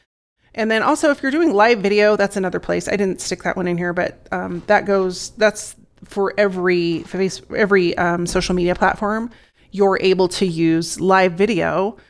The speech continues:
to promote your free resource as well. Okay, so when, since we're on Facebook, let's jump into Facebook groups. So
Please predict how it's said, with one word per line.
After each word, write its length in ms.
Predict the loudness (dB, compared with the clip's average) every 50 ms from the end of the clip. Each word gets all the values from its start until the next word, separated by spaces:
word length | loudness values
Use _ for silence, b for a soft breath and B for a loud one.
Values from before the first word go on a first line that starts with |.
| b b _ _ _ _
to 440 | -10 -4 0 2 2 4 2 0 0
promote 560 | -2 -2 -2 0 0 2 2 0 0 -2 -4
your 420 | -4 -2 -2 0 0 0 0 -2 -4
free 220 | -2 -2 -2 -2
resource 500 | 0 -2 -4 -4 -2 -2 -2 -2 -2 -2 0
as 260 | 0 0 0 -2 -4
well. 360 | -4 -4 -4 -4 -6 -10 -16 _ _ _ _ _ _ _ _ _ _ _ _ _ _ _ _ b b b b b b b b
Okay, 300 | -4 -4 -4 -4 -6 -10
so 840 | -14 -10 -4 2 4 6 6 6 6 4 4 2 0 -2 -6 -10 -12 -8
when, 340 | -4 -2 0 0 0 -2 -2
since 280 | -2 -2 -2 0 2
we're 120 | 2 2 2
on 260 | 2 0 0 -2 -2
Facebook, 480 | -2 -4 -4 -4 -6 -8 -8 -6 -2 -2
let's 260 | -2 -2 -2 -4 -2
jump 200 | 0 0 0 0
into 180 | 0 -2 -2
Facebook 400 | 0 0 0 -2 0 -2 -6 -6
groups. 280 | -4 -6 -8 -8 -8 -12
So 300 | -8 -6 -6 -6 -6